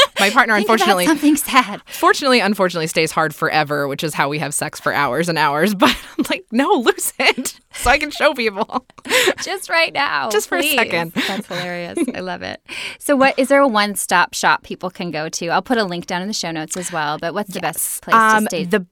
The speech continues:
Speaker 1: best
Speaker 2: touch
Speaker 1: place
Speaker 2: with
Speaker 1: to
Speaker 2: you?
Speaker 1: get, um, with me is my website, canasexual dot com. That's where you can sign up for my email list, and, and that is the best place to stay up on all the things that I'm up to. I'd send out notifications about my online courses, about brands that I'm working with, sales that I,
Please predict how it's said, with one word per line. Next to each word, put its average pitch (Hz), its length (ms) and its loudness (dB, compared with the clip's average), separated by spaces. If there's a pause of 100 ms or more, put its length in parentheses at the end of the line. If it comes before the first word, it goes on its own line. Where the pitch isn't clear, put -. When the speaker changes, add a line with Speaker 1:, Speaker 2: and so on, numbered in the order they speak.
Speaker 1:
best 240 240 2
Speaker 2:
touch - 80 -6
Speaker 1:
place 277 200 0
Speaker 2:
with - 80 -8
Speaker 1:
to 254 40 -4
Speaker 2:
you? 202 60 -4
Speaker 1:
get, 190 520 0 (100)
um, 156 600 0
with 165 240 -2
me 208 520 0
is 170 280 0
my 156 120 -2
website, 156 460 -2
canasexual 151 640 -6
dot 151 220 -2
com. 143 280 -4
That's 160 180 -6
where 170 80 -2
you 165 60 -4
can 170 120 -6
sign 160 160 0
up - 100 -6
for - 120 -10
my 160 200 -4
email 226 320 2
list, 202 360 0
and, 170 300 -2
and 156 520 -4 (200)
that 196 200 2
is 175 100 -6
the 165 80 -6
best 151 260 -6
place - 180 -6
to 151 100 -12
stay 147 260 -6
up - 160 -8
on 156 120 -4
all 131 200 -8
the 151 80 -8
things 147 240 -10
that 147 80 -8
I'm 143 100 -8
up 139 140 -8
to. 143 200 -6
I'd 147 180 -8
send 156 200 -4
out 147 220 -2 (400)
notifications 196 640 0
about 185 200 2
my 208 120 -2
online 190 320 0
courses, 175 480 -2
about 151 260 -4
brands 190 340 0
that 185 100 -2
I'm 180 140 -2
working 175 340 -2
with, 165 440 0
sales 175 480 2
that 170 100 -2
I, 160 260 0